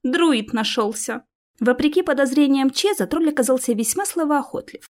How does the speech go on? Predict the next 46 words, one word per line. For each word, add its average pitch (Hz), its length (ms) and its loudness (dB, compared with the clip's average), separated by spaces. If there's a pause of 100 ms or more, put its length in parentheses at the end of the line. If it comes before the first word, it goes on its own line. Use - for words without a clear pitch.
(220)
Оказалось, 349 500 2
захватчики 349 520 -2
сейчас 285 340 -2
были 269 180 0
в 294 60 -8
такой 277 300 2
же 190 100 -2
ловушке, 220 460 -2
как 214 180 -6
и 294 60 4
мы. 240 180 0 (320)
Почему? 247 480 0 (240)
А 311 80 2
потому 403 240 0
что 381 160 0
они 311 140 8
не 320 100 8
могли 277 320 6
выйти 214 260 0
из 208 120 0
Академии. 226 640 -4 (160)
Тот 294 200 2
телепорт, 262 500 0
через - 220 -4
который 226 320 0
тролли 202 260 0
проникли 220 420 -2
в 240 100 0
башню 226 400 -2
из 170 80 -6
приграничья, 233 680 -2
как - 180 -12
я 226 80 2
и 294 60 4
думал, 220 360 0 (140)
перестал 381 400 2
работать 269 420 0
после - 220 -4
того, 277 280 0
как - 220 -4
в - 40 2
него 226 260 0
вошло 254 320 0
три 233 160 -4
десятка 220 400 -2
каменюк. 254 560 -2